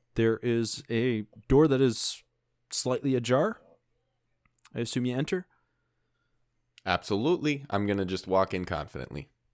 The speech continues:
Speaker 1: So you push on the door, and it is still a little bit, like, there's still, like, a lot of paper in front of it. What it was now, or, or what was once stacks of paper,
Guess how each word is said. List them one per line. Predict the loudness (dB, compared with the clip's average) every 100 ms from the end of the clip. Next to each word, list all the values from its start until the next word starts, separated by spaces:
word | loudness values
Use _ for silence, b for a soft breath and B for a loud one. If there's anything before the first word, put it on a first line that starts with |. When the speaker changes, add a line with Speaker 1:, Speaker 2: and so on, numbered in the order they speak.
| _ _
Speaker 1:
So | -4 2
you | 4
push | 4 4 2
on | 0
the | 2 0
door, | 0 4 6 6 2 0
and | 2 4 4 4 2 0 -4 -2
it | 0
is | 2
still | 2 4 4 4 2
a |
little | 2 4 6 6
bit, | 6 2 0 _ _ _ _
like, | -6 -2 -2 -4 -12 -18 _ _
there's | 4 4
still, | 6 6
like, | 6 4
a | 2
lot | 0 2 2
of | 2 -4
paper | -4 -2 -4 -8 -10 _
in | -4 -2
front | -2 -2
of | -4
it. | 0
What | 2
it | 4
was | 2
now, | 0 0 -2
or, | -4 -8 _
or | 0
what | 4 4
was | 4 2
once | 0 0 -2
stacks | -4 -2 -4 -6 -8
of | -4 -4 -2
paper, | -2 -2 -4 -4